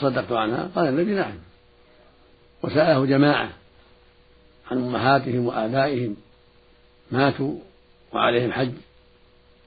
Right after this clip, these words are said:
أفيحجون عنهم؟ قال: "نعم". حج عن أبيك، وقال الأخرى: "حج عن أمك"، إلى غير ذلك.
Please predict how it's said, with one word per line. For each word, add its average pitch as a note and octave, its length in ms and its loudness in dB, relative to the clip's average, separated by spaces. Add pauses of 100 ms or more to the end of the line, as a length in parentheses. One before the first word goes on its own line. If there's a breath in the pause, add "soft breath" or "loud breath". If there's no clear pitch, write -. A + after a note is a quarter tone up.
(760)
أفيحجون B2+ 560 2
عنهم؟ C#3 280 -4
قال: C#3+ 160 -2
"نعم". A#2 180 -4 (260)
حج B2+ 200 -6
عن A2+ 160 0
أبيك، A#2 360 -4
وقال B2 320 -4
الأخرى: B2+ 640 -2 (260)
"حج B2 220 -6
عن A#2 140 -2
أمك"، C3+ 320 0
إلى E3+ 240 0
غير A2 220 0
ذلك. F2+ 220 -8